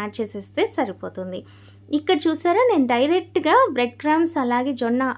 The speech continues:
అటుకులు మిక్స్ చేసినటువంటి ఈ పౌడర్లో వేసేస్తున్నాను అనమాట. మీరు కావాలనుకుంటే, ఒక మంచి షేప్ కావాలనుకుంటే మాత్రం మైదా పిండి అలాగే కార్న్ ఫ్లోర్ ఈ రెండింటిని మిక్స్ చేసినటువంటి ఆ లిక్విడ్లో ఒకసారి just అలా మనం డిప్ చేసి ఆ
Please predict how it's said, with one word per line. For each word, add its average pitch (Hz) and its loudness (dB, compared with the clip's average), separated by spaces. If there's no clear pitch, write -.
అటుకులు 226 -2
మిక్స్ 220 -8
చేసినటువంటి 220 -4
ఈ - 0
పౌడర్లో 262 2
వేసేస్తున్నాను 220 -4
అనమాట. 196 -10
మీరు 254 0
కావాలనుకుంటే, 226 -2
ఒక 403 4
మంచి 381 6
షేప్ 320 4
కావాలనుకుంటే 240 4
మాత్రం 247 0
మైదా 254 2
పిండి 302 2
అలాగే 214 0
కార్న్ 226 4
ఫ్లోర్ 202 -2
ఈ 240 0
రెండింటిని 330 0
మిక్స్ - -8
చేసినటువంటి 226 -4
ఆ - 2
లిక్విడ్లో 349 -2
ఒకసారి 220 -4
just 269 2
అలా 240 0
మనం 262 -2
డిప్ 226 -6
చేసి 220 -2
ఆ 233 -2